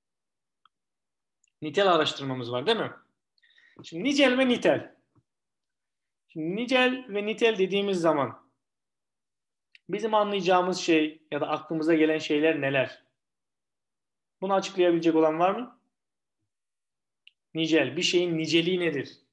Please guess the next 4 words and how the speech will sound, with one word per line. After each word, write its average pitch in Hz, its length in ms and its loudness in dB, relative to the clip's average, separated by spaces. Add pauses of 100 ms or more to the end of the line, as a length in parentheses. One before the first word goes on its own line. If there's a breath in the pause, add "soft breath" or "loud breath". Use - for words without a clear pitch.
Niteliği 165 400 -4
nedir? 143 400 -4 (2250)
Ölçülebilir, 185 880 0
ölçülemeyen, 160 760 0